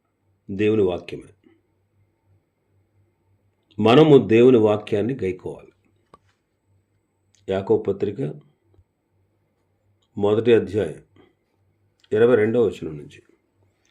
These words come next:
"మీరు వినువారు మాత్రమై ఉండి మిమ్మల్ని మీరు మోసపుచ్చుకొనకుండా వాక్య ప్రకారము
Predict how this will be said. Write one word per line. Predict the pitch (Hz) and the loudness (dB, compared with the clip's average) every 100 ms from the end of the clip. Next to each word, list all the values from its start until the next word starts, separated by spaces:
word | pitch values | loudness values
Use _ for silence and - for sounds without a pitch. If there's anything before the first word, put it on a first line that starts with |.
| _ _ _ _ _ | _ _ _ _ _
"మీరు | 110 139 143 | 4 4 6
వినువారు | 110 123 143 156 156 | 6 6 8 8 8
మాత్రమై | 135 131 - 127 117 110 | 4 2 0 0 2 0
ఉండి | 104 127 | 0 -2
మిమ్మల్ని | 110 104 107 104 | -2 -2 -2 -2
మీరు | 101 98 | -2 -4
మోసపుచ్చుకొనకుండా | 95 95 - 101 - - - 90 82 82 76 87 - _ _ _ _ _ _ _ _ _ - | -6 -8 -10 -12 -14 -18 -14 -12 -12 -14 -16 -16 -20 _ _ _ _ _ _ _ _ _ -12
వాక్య | 92 101 113 147 | -4 -4 -2 -4
ప్రకారము | - 113 104 104 98 113 - | -4 -6 -8 -6 -6 -8 -10